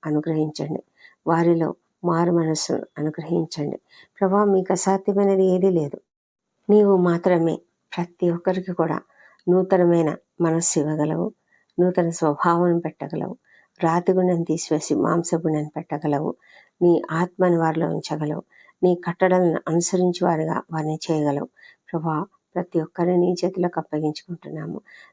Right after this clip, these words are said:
తండ్రి వారిని ఆకర్షిస్తే తప్ప ఎవరు కూడా నా యొద్దకు రాడు అని ప్రభువైన యేసుక్రీస్తుల వారే చెప్పారు.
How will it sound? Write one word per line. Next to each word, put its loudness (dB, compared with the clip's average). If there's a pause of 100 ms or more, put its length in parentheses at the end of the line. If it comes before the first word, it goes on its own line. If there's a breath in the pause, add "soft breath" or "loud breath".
తండ్రి 6
వారిని 4
ఆకర్షిస్తే -4
తప్ప -6 (300)
ఎవరు 2
కూడా 0
నా 0
యొద్దకు -6
రాడు 4
అని 4 (540 soft breath)
ప్రభువైన 4
యేసుక్రీస్తుల 0
వారే 2
చెప్పారు. -8